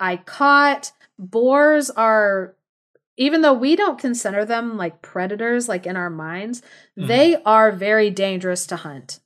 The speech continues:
Speaker 1: They are
Speaker 2: Yeah.
Speaker 1: big, they are violent, they can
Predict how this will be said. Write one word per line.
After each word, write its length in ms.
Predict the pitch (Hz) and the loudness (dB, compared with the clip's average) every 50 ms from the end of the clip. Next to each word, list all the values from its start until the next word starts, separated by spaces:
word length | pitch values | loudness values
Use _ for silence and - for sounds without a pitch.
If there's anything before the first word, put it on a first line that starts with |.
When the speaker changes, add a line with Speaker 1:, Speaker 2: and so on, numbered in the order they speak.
| _ - | _ -4
Speaker 1:
They 160 | 190 196 196 | -2 -2 -2
are 180 | 170 185 185 | 0 0 -2
Speaker 2:
Yeah. 180 | - 104 98 95 - - | -2 -2 -6 -8 -12 -8
Speaker 1:
big, 520 | 196 208 226 240 254 254 226 262 254 - _ - | -4 -2 -2 0 0 -2 -2 -6 -10 -12 _ -12
they 440 | 185 190 202 202 196 190 196 196 | -6 -4 -2 0 0 -2 -2 -4
are 240 | 185 185 180 170 165 | -4 -4 -2 -2 -4
violent, 840 | 160 160 156 170 165 180 208 220 226 233 247 254 262 269 262 - - - | -4 -8 -8 -8 -4 -2 -2 -2 -2 -2 -2 -2 -2 -4 -6 -10 -10 -6
they 420 | 196 185 185 185 190 190 190 185 _ | -6 -4 -2 -2 -4 -6 -8 -10 _
can 340 | - 214 180 175 175 170 160 | -12 -10 -8 -8 -10 -10 -12